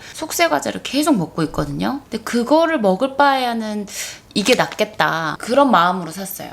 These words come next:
그러니까 철저하게 다이어트 하시는 분들은 이 단백질 좋은 제품은 아니다. 이 탄수화물이 높기 때문에 얘를 만약에 먹는 날에는 하루에 총 섭취하는 탄수화물의 양을 줄이시는 게 좋을 것 같아요. 저는 오늘 왔으니까 하나 먹어볼게요.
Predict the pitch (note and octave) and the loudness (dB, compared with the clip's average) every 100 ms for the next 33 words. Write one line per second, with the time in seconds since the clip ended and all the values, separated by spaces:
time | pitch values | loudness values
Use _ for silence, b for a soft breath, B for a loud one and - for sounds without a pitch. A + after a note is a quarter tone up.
0 | - F#3+ G3 F3+ - G#3+ - E3+ - D4+ | -6 -2 0 0 2 2 2 -2 -2 0
1 | D4+ D#4 C#4+ A3+ - D#3+ C#3+ F3 E3+ F3+ | 2 4 4 2 -4 -6 -4 -4 -2 -2
2 | E3 D3+ D3 D3+ G3+ D3+ D3+ - D3+ C#3 | -4 -6 -6 -4 -2 -4 -6 -10 -10 -8
3 | F3 - D#3+ F#3 G#3 - E3+ D#3+ F3 F#3+ | -8 -4 -2 -2 -4 -10 -4 -2 0 0
4 | F#3 F3+ E3+ D#3+ - - - - - - | 0 -2 -2 -4 -4 -6 -8 -10 -12 -12
5 | - - G3 G#3 C#3+ C#3+ D3 B2+ - - | -14 -6 -2 -2 -2 -4 -4 -6 -8 -8
6 | G3+ A#3 D4+ D#4 E4+ D#4 G3 D#3 - G#3+ | -6 -2 0 2 2 2 -2 -8 -6 -6
7 | - F#3+ F#3+ A3+ F3 G#3 A#3+ F#3 D#3 F3+ | -4 -4 0 0 2 2 2 2 2 0
8 | F3 D3 D#3 F#3+ F#3+ E3 D3+ D#3+ G#3+ D#3+ | -2 0 0 0 0 0 0 -2 0 -2
9 | - A#3 C#4 C#4 C4 C4 C#4+ C#4 C#4 C4+ | -2 0 2 4 2 0 0 0 -2 -4
10 | - A#3+ G#3+ G3+ A#3 A3+ A3+ G#3+ F#3+ E3+ | 0 0 -2 -4 -6 -4 -2 -2 -2 -6
11 | C3+ D3 A3+ D4 B B - - G3+ F#3 | -6 -6 -4 -6 B B -12 -4 -2 -2
12 | D#3+ D3 - - - E3 - - - - | -2 -6 -12 -16 -10 -10 -8 -10 -14 -6
13 | - - - - - F3+ F3 E3+ F#3 D3+ | 0 0 0 -6 -4 -4 -2 0 2 2
14 | D3 - G#3 - D#3 G3+ A#3+ C4 G#3+ D#3 | 0 -4 -4 0 2 0 -2 -4 -2 0
15 | F3+ F3+ - - - | -2 2 2 2 -4